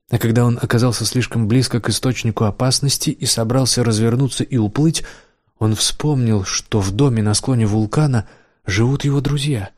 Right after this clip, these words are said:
и спастись они могут только по морю. Так его научная экспедиция превратилась в миссию по спасению,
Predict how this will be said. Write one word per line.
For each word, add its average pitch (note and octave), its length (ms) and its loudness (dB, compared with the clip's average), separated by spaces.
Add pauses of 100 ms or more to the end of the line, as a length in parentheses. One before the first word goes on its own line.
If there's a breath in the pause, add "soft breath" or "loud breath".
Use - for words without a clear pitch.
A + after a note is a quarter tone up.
(280)
и A#2 60 2
спастись B2+ 540 0
они B2 140 4
могут G#2 300 0
только C3 260 0
по D3 180 0
морю. C3+ 380 -2 (800)
Так C#3 280 0
его C3 180 4
научная B2+ 460 0
экспедиция B2+ 680 -2
превратилась A2+ 640 0
в G#2 180 -2
миссию C#3+ 440 0
по - 140 -2
спасению, A2+ 800 -2